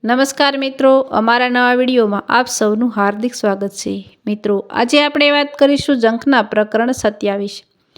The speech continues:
મિતાની હાલત જોઈ મીનાબેન અને પરેશભાઈ તો એમ જ સમજ્યા કે મિતાને કદાચ સગાઈથી પ્રોબ્લેમ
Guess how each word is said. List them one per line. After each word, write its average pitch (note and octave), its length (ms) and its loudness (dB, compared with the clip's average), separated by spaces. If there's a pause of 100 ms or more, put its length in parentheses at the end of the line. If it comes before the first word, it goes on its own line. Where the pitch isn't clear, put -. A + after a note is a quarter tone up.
(420)
મિતાની E4+ 420 0
હાલત C#4+ 360 0
જોઈ C4 320 4
મીનાબેન A#3+ 640 2
અને A3+ 200 -2
પરેશભાઈ G#3+ 600 0
તો A3+ 320 -2
એમ A3+ 280 2
જ D4 40 2
સમજ્યા G#3 580 -4 (240)
કે G#3+ 100 -4
મિતાને A3 480 0
કદાચ B3 380 0 (100)
સગાઈથી G#3+ 460 0
પ્રોબ્લેમ G3+ 440 -4